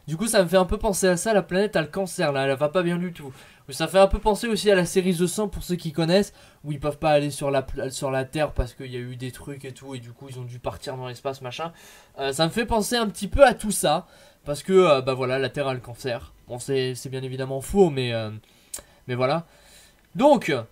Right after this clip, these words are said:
la Lune, elle est proche. Elle est beaucoup plus belle comme ça qu'avec mon mode graphique que j'avais tout à l'heure. Enfin, du moins, euh, c'est beaucoup plus joli et beaucoup plus, euh,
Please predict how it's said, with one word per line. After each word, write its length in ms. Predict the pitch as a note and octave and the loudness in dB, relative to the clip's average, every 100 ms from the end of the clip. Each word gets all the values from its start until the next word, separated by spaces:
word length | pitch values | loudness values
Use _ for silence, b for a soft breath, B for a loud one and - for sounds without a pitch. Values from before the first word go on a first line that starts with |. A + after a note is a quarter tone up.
| _ | _
la 120 | C3+ E3+ | -4 0
Lune, 400 | F#3+ C3+ G#2+ A2+ - | 0 -2 -6 -10 -8
elle 140 | C3+ | -6
est 40 | C#3 | -4
proche. 380 | - F#3 - - | -2 -2 -2 -4
Elle 120 | D#3+ | 0
est 40 | |
beaucoup 220 | F3 - A#3 | 0 0 -6
plus 180 | A#3 | -6
belle 180 | A3+ A3+ | -2 -2
comme 220 | - A3 | 0 -2
ça 260 | G3+ A#3+ A#3+ | -2 -2 -2
qu'avec 380 | B3 F#3+ F3+ F3+ | 2 2 2 0
mon 80 | F#3 | 0
mode 160 | G3 | 0
graphique 380 | E3 F#3 F#3 G#3+ | 2 -4 -4 -4
que 100 | G3 | -4
j'avais 240 | E3+ E3 | -2 -6
tout 140 | E3 D#3+ | -8 -4
à 80 | D#3 | -2
l'heure. 320 | D#3+ G3 - _ _ _ _ | -2 -4 -8 _ _ _ _
Enfin, 200 | - C3 | -10 -8
du 160 | B2 C#3 | -8 -12
moins, 320 | D3+ D3+ C3 | -6 -2 -2
euh, 200 | A2+ A2 | -2 -6
c'est 140 | A2+ C3 | -12 -14
beaucoup 200 | C#3+ D3+ | -14 -14
plus 240 | D3+ D3+ | -12 -10
joli 400 | D3 D#3+ D#3 F#3 | -8 -8 -8 -6
et 40 | E3 | -6
beaucoup 260 | - - | -8 -18
plus, 360 | - D#3 D#3+ D3 | -18 -12 -8 -4
euh, 360 | C3 A#2+ A#2 | -2 -2 -2